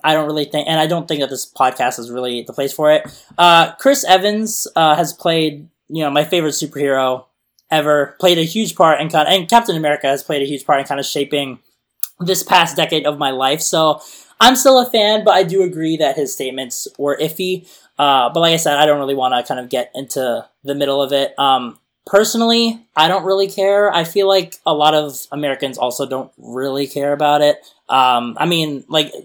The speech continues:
just looking at Brie Larson's statements, like, Captain Marvel has destroyed the box office despite, uh, despite the statements she made. So I, I really don't think people care as much.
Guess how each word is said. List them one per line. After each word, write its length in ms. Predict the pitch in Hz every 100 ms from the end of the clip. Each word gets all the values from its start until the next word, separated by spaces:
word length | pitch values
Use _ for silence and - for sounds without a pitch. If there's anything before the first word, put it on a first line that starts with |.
| -
just 180 | 180 190
looking 180 | 220 208
at 240 | 170 -
Brie 120 | 170
Larson's 380 | 156 160 160 139
statements, 480 | - 147 127 135 -
like, 140 | 139
Captain 320 | - 165 165 147
Marvel 520 | 143 135 135 123 -
has 200 | - 147
destroyed 540 | 139 - 147 143 123 123
the 60 | 135
box 280 | 139 -
office 400 | 135 127 123 113
despite, 720 | - 123 - 139 143 135 127 -
uh, 80 | 151 -
despite 580 | - - - 185 151 - _ _
the 80 | 165
statements 400 | - 170 147 143
she 140 | - 147
made. 260 | 135 135
So 80 | 160
I, 120 | 151
I 120 | 147 165
really 320 | 165 202 185
don't 180 | 160 156
think 160 | 135
people 240 | 135 127 120
care 320 | 135 123 123
as 180 | 120 113
much. 460 | 117 123 - -